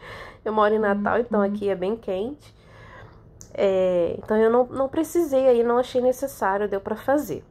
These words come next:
Speaker 1: tá bom? Coloquei um glitter lilás, tá bom, gente? Aí, somente na parte de baixo, ficou aí um tonzinho bonitinho, porque eram as cores da festa, era amarelo, lilás e azul,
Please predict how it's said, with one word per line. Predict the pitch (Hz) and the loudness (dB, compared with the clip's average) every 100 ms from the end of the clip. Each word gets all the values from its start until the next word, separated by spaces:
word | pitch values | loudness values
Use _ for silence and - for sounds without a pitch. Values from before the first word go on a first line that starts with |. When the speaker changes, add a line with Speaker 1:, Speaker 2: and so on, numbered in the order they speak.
| - | -20
Speaker 1:
tá | 185 | -4
bom? | 214 302 381 - - - - - | 2 2 2 -10 -20 -20 -20 2
Coloquei | 262 285 294 320 | 4 4 2 0
um | |
glitter | 294 294 302 277 | 2 -2 -4 -2
lilás, | 294 330 254 233 262 254 - | -2 2 4 4 2 -2 -6
tá | 196 | -6
bom, | 202 311 | -2 0
gente? | 359 262 226 226 | 0 0 -2 -2
Aí, | 214 233 | -2 -2
somente | 233 254 302 349 | -2 0 0 0
na | 359 | -2
parte | 349 294 262 | 0 -4 -2
de | |
baixo, | 226 202 202 247 - 254 - - - - - - | -2 0 2 2 0 -4 -4 -20 -20 -20 -20 -16
ficou | 214 214 226 | -16 0 2
aí | 220 220 | 4 4
um | 220 | 2
tonzinho | 220 240 214 214 | 0 0 2 0
bonitinho, | 202 202 196 233 233 | 2 0 -2 -2 -4
porque | - | -2
eram | 240 240 | 0 0
as | 240 | -2
cores | - 247 302 226 | 0 2 2 2
da | 208 | 0
festa, | - 185 196 - | 0 -4 -4 -4
era | 202 196 | -2 2
amarelo, | 202 185 180 190 247 294 - - - - - - 208 | 4 4 4 2 0 -4 -8 -20 -20 -20 -20 -14 2
lilás | 220 220 208 233 247 | 2 4 4 4 2
e | 254 | 0
azul, | 302 302 247 226 | 2 2 0 -2